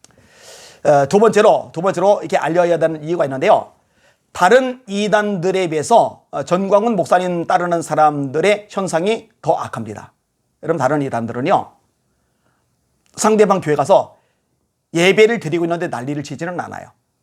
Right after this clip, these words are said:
뭐, 야외에서 예배 드리는 것도 마찬가지죠. 그 예배 드리는 것에 대해서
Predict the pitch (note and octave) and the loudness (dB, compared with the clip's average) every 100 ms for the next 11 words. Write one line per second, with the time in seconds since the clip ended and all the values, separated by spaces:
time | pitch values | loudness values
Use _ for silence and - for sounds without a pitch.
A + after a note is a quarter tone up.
0 | _ _ _ _ _ _ _ _ _ - | _ _ _ _ _ _ _ _ _ 0
1 | F3+ D3+ D3+ F#3 F3 E3+ D3 D#3 D3 D3+ | 2 4 4 4 2 0 0 -2 -4 -2
2 | D3+ A#2 A#2 D3 A3+ - - E3+ F3+ G#3+ | -4 -4 -6 -2 -4 -4 -2 2 4 4
3 | F#3+ E3+ F#3+ F3 E3 G3+ G#3+ | 2 -2 -2 -4 -2 2 2